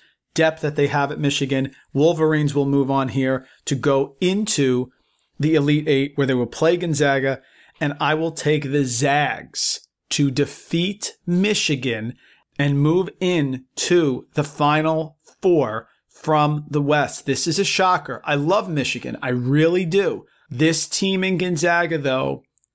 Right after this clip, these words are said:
with the experience from last year, with the multiple bigs inside, they don't have to shoot the three well. They will run on Michigan. I think that when Gonzaga plays a team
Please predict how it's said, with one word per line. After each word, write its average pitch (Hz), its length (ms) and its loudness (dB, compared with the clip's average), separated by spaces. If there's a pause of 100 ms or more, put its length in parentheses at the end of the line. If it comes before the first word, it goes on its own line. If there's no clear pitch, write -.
with 139 180 0
the 127 100 0
experience 160 680 0
from 202 220 -2
last 165 400 0
year, 147 360 0 (280)
with - 140 -8
the 123 60 -2
multiple 143 520 0
bigs 180 380 -2
inside, 139 760 0 (300)
they 131 160 -2
don't 160 380 0
have 175 240 -2
to 185 80 -4
shoot 180 320 -4
the 180 100 -2
three 175 360 0
well. 156 340 2
They 123 160 -8
will 143 360 0
run 175 280 2
on 170 220 -2
Michigan. 156 600 -2 (560)
I 143 160 0
think 175 420 -4
that 151 240 0
when 147 260 2
Gonzaga 139 640 0
plays 185 440 -2
a 175 80 2
team 147 720 -4